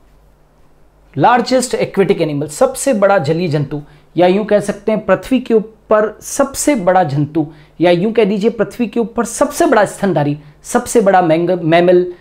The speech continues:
सबसे बड़ा एनिमल, बिगेस्ट एनिमल, बिगेस्ट एक्वेटिक एनिमल, ठीक है ना, बिगेस्ट मैमल, कुछ भी कह दो।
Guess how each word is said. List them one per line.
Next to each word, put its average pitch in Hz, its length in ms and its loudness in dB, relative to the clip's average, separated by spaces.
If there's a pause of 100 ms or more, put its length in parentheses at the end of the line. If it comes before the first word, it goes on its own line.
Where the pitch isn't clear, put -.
(160)
सबसे 262 580 0
बड़ा 175 520 2
एनिमल, 175 500 2 (400)
बिगेस्ट 208 500 2
एनिमल, 185 500 4 (380)
बिगेस्ट 214 480 2
एक्वेटिक 202 500 0
एनिमल, 180 460 4 (420)
ठीक 196 160 0
है 240 60 4
ना, 226 80 2
बिगेस्ट 180 500 2
मैमल, 175 320 2
कुछ 214 260 -2
भी 233 120 2
कह 165 120 2
दो। 131 200 -4